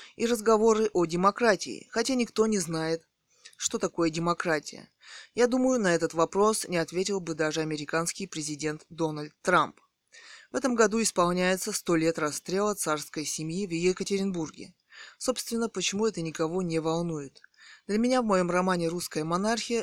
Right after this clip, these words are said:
этот вопрос принципиально важный и главный.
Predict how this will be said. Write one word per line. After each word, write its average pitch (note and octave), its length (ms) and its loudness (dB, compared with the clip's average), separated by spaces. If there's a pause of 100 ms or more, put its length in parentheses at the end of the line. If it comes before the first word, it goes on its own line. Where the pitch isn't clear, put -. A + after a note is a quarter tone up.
этот D#3+ 240 -6
вопрос F#3 360 -4
принципиально E3 680 -4
важный D#3 440 -2
и D#3+ 160 -14
главный. D#3+ 580 -2